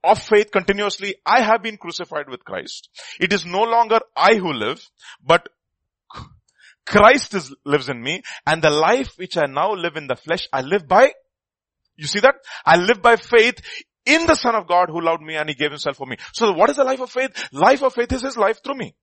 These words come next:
We know that several times pastor says, "Peter, come here." Peter comes. What is he doing? Peter is living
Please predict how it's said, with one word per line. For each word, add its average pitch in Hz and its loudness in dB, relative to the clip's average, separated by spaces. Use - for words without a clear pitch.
We 151 -12
know 220 -6
that 147 -4
several 156 -8
times 151 -10
pastor 143 -10
says, 113 -12
"Peter, 208 -2
come 175 -4
here." 196 -2
Peter 180 -14
comes. - -16
What 147 -6
is 156 -6
he 156 -6
doing? 170 -6
Peter 156 -4
is 147 -8
living 156 -10